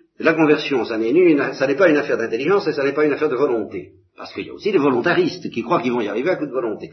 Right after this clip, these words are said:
Alors c'est très décourageant. Vous pensez, quand on vous dit un truc pareil, ça n'est pas une affaire d'intelligence, c'est pas une affaire de volonté. Alors, alors, alors c'est une affaire de quoi ? Hein ? Ah, qu'est-ce qui, qu'est-ce qui nous reste ? Eh bien, je réponds avec saint Paul,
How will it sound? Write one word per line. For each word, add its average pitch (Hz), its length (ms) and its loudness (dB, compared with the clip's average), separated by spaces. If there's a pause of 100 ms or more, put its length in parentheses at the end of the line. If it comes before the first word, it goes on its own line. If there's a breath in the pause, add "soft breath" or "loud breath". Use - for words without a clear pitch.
(160 loud breath)
Alors 120 160 -4
c'est 107 100 -12
très 147 180 4
décourageant. 110 540 0
Vous 90 100 -10
pensez, 143 200 -2
quand 120 140 -4
on 101 140 -8
vous 98 100 -10
dit 92 120 -10
un 85 80 -12
truc 95 200 -14
pareil, 160 380 -2 (300 loud breath)
ça 143 140 0
n'est 147 100 4
pas 139 100 4
une 139 80 4
affaire 135 180 0
d'intelligence, 131 540 0
c'est 143 100 -2
pas 151 120 0
une 143 80 2
affaire 151 160 0
de 139 60 -2
volonté. 117 540 -2 (400 loud breath)
Alors, 123 320 2
alors, 135 180 4
alors 143 180 4
c'est 147 80 -4
une 156 60 2
affaire 160 160 2
de 135 80 4
quoi ? 120 640 2
Hein ? 175 360 4 (340)
Ah, 123 160 -8 (300)
qu'est-ce 170 180 -4
qui, 160 160 -12
qu'est-ce 156 180 -2
qui 139 100 -2
nous 107 140 -2
reste ? - 280 -14 (340 loud breath)
Eh 98 60 -14
bien, 127 120 0
je 147 100 2
réponds 160 280 4
avec 123 160 0
saint 107 200 -4
Paul, 170 240 2